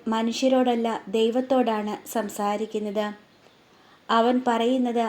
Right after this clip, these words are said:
ആരും ഗ്രഹിക്കുന്നില്ല. അവൻ ആത്മാവിനാൽ പ്രചോദിതനായി രഹസ്യങ്ങളെക്കുറിച്ച് സംസാരിക്കുന്നു. നേരെ മറിച്ച് പ്രവചിക്കുന്നവൻ മനുഷ്യരോട്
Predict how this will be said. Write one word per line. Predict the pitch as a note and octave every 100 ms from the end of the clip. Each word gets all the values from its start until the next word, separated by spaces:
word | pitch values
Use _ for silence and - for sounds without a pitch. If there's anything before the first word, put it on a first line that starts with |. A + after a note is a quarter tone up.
| -
ആരും | G#3+ G#3+ A3+ G#3+ -
ഗ്രഹിക്കുന്നില്ല. | A3 G#3 G#3+ - A3 G#3+ G#3 G#3 G#3 - _ _ _ _ _ - - _
അവൻ | B3+ C4 C#4+ C4 B3+
ആത്മാവിനാൽ | B3 - C4+ C#4+ C#4+ C#4 C#4
പ്രചോദിതനായി | C4+ B3 A#3+ A#3 A#3+ B3+ B3 A#3+ A#3 - A3+
രഹസ്യങ്ങളെക്കുറിച്ച് | A3 A#3 - C4+ B3+ A#3+ A#3+ A#3 A3 - G#3 -
സംസാരിക്കുന്നു. | A3+ G#3 - G3+ G#3 G#3 - G#3+ G#3+ G#3+ - _ _ _ - _ - _ -
നേരെ | B3 B3 B3+
മറിച്ച് | B3+ A#3+ A#3 - B3 - -
പ്രവചിക്കുന്നവൻ | A#3 A#3 B3+ C4+ C4 A#3+ A3+ A3+ -
മനുഷ്യരോട് | A3 A3 A3+ - C#4 B3 A3+